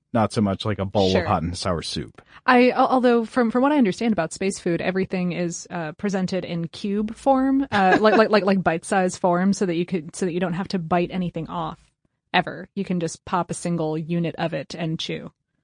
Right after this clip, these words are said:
Speaker 2: with your mouth closed.
Speaker 1: Sound, that's the kind of future I wanna live in.
Speaker 2: <laughs>
Speaker 1: Everything's cubes. You got a Borg cube, you got a dinner cube,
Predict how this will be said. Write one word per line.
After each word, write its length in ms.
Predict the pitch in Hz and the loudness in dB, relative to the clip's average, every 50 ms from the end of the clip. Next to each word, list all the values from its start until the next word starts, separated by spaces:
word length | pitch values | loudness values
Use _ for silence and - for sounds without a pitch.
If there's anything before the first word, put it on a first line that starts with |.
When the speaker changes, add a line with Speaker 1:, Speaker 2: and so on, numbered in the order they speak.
| _ _ | _ _
Speaker 2:
with 140 | - 185 170 | -6 -4 -4
your 80 | 170 160 | -4 -6
mouth 180 | 156 165 - | -8 -8 -10
closed. 400 | - - 180 180 208 - - - - _ _ _ | -12 -16 -16 -14 -16 -16 -18 -20 -20 _ _ _
Speaker 1:
Sound, 380 | - - 110 104 101 95 71 95 | -4 0 0 2 2 0 0 0
that's 260 | 101 104 110 - - | 0 2 2 0 -2
the 60 | - 107 | -6 -4
kind 180 | - 117 104 | 0 0 0
of 60 | 101 - | 0 0
future 340 | - 104 98 - - 101 | -2 -4 -4 -2 0 0
I 40 | 98 | 0
wanna 240 | 95 95 98 95 92 | 2 0 0 0 -2
live 140 | 90 87 82 | -4 -4 -6
in. 200 | 80 80 87 90 - - - - | -6 -6 -6 -6 -6 -10 -10 -12
Speaker 2:
<laughs> 220 | - - - - - | -16 -20 -16 -8 -4
Speaker 1:
Everything's 500 | 101 101 101 92 - 101 95 - - - | 0 0 2 2 2 0 -2 -2 -4 -4
cubes. 520 | - 107 95 90 87 85 87 - - - _ _ - - - _ - - - | -4 -2 -2 -2 -2 -4 -8 -12 -16 -16 _ _ -14 -14 -10 _ -14 -8 -2
You 100 | 113 107 104 | 0 4 6
got 140 | 120 117 | 6 6
a 40 | 110 | 6
Borg 400 | 110 110 135 151 160 160 147 131 | 6 8 8 8 8 8 6 2
cube, 360 | - - 160 151 147 147 135 | 2 4 6 8 8 8 8
you 80 | 131 120 | 6 6
got 180 | 113 123 120 117 | 6 6 6 6
a 60 | 113 | 4
dinner 260 | 113 107 98 98 90 | 4 2 2 2 0
cube, 440 | - - 90 76 71 80 80 - | -2 -4 -6 -6 -6 -8 -10 -12